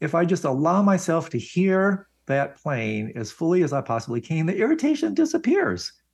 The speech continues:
You know, it's just like, it's the m-, most amazing thing. There it is. My relationship to it is radically transformed. And so then I apply this to everything.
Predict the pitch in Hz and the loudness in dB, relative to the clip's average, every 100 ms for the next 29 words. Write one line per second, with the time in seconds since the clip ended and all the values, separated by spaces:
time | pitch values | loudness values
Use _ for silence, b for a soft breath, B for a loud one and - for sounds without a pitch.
0 | _ _ _ 311 - 190 - 185 190 180 | _ _ _ -12 -6 -4 -4 -2 0 0
1 | 160 160 165 165 - 147 165 175 170 151 | 0 -4 -4 -2 -4 -2 -2 -2 -2 -4
2 | 156 160 156 170 147 117 98 190 226 226 | -2 -4 -2 -2 -2 -2 0 2 4 4
3 | 185 247 - _ - _ _ _ - 143 | 2 0 -4 _ -20 _ _ _ -2 2
4 | 143 139 139 143 143 139 143 - 127 123 | 4 4 4 2 0 -4 -6 -2 -2 0
5 | 113 92 101 107 127 208 208 110 104 107 | -2 -6 -10 -12 -6 -4 -2 -4 -4 -6
6 | - 151 170 262 - 87 87 151 135 175 | -6 -8 -8 -6 -4 -4 -8 -8 0 2
7 | 165 185 185 269 277 214 220 220 - - | 4 4 2 0 0 0 0 0 -2 -2
8 | 226 370 415 427 349 - - - | 0 0 2 4 4 4 -4 -8